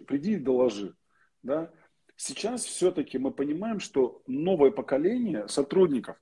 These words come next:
они либо превратя-, превращаются в кузнечиков, либо они оседают здесь и понимают, что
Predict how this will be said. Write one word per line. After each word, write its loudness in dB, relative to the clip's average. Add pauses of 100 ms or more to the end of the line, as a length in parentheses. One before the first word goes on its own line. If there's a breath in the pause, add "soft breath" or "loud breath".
(460 soft breath)
они 0
либо 2
превратя-, 2
превращаются -2
в -12
кузнечиков, -2
либо 4
они 0
оседают -2
здесь 0
и -8
понимают, -2
что -2